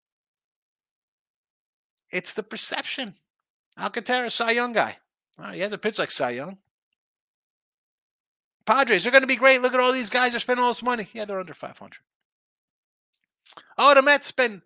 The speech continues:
eighty million on two forty-year-old pitchers. Yeah, they're under five hundred. Look how hot the Pirates are. First place.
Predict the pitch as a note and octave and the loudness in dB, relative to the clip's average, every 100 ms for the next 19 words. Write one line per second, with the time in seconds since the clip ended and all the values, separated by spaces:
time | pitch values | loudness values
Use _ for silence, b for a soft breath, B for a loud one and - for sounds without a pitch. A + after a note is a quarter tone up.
0 | b b A3+ C4 C4 C4 C4 A#3+ A#3 A3+ | b b -2 0 0 0 0 2 0 -2
1 | A#3+ - B3 B3 A#3+ A3+ A#3 A#3+ E3+ B2+ | -10 -6 -4 -2 -2 -2 -4 -8 -10 -10
2 | - - _ F#3+ F3 D3 A#2 - - - | -12 -16 _ -20 -16 -16 -16 -18 -20 -20
3 | - _ _ _ _ _ _ _ _ _ | -20 _ _ _ _ _ _ _ _ _
4 | _ _ _ _ _ _ _ _ _ _ | _ _ _ _ _ _ _ _ _ _
5 | _ _ _ _ _ _ _ _ _ _ | _ _ _ _ _ _ _ _ _ _
6 | _ _ _ _ _ _ - A3 A#3+ C4 | _ _ _ _ _ _ -6 2 6 6
7 | B3+ - B3+ C4 B3+ A#3 F#3+ B2+ - _ | 6 4 4 4 2 0 0 -2 -8 _
8 | _ _ _ _ _ _ _ _ A3+ C4+ | _ _ _ _ _ _ _ _ 0 2
9 | C#4+ B3+ C4+ C#4 - - | 2 2 4 4 2 -4